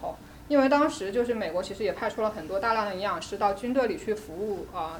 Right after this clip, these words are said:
就医疗团队。然后营养师这个职位慢慢就是，这个，这个 profession 慢慢被大家认可到它的重要性，所以营养师这个职位才真-，这，这个职业才真正的就是建立起来，是在一战、二战左右的时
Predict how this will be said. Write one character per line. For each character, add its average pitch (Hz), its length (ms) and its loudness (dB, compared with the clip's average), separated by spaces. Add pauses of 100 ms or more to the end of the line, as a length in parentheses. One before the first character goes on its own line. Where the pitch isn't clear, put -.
就 202 80 -4
医 214 140 -2
疗 180 160 0
团 160 240 -8
队。 - 220 -2 (280)
然 - 140 -4
后 220 180 4
营 185 100 -4
养 214 200 4
师 - 160 -6
这 247 100 2
个 226 100 4
职 165 140 -8
位 196 140 0
慢 208 140 -2
慢 202 200 0
就 196 160 -2
是， 175 300 -8 (260)
这 233 100 4
个， 208 280 2
这 240 120 0
个 214 80 0
profession 240 540 4
慢 220 160 -4
慢 208 140 -2
被 208 100 0
大 208 160 2
家 214 200 4
认 262 180 2
可 160 220 -8
到 185 200 0
它 208 80 -4
的 208 100 2
重 247 200 -4
要 185 160 -2
性， 185 200 -10
所 190 160 -6
以 180 120 -4 (260)
营 180 100 -10
养 202 220 0
师 226 260 -4
这 247 140 0
个 214 100 0
职 165 180 -8
位 185 140 -2
才 - 200 -2
真-， 226 200 -4 (180)
这， 240 180 -4
这 240 140 -2
个 202 120 -2
职 - 220 -10
业 202 120 -2
才 160 200 -6
真 214 200 -4
正 226 140 -2
的 180 100 -8
就 180 160 -8
是 143 120 -10
建 - 200 -4
立 - 60 -10
起 - 160 -10
来， 156 100 -4
是 160 140 -10
在 170 160 -6
一 185 100 -10
战、 214 160 -4
二 254 140 0
战 262 180 -2
左 170 120 -6
右 156 60 -8
的 - 120 -10
时 - 140 -10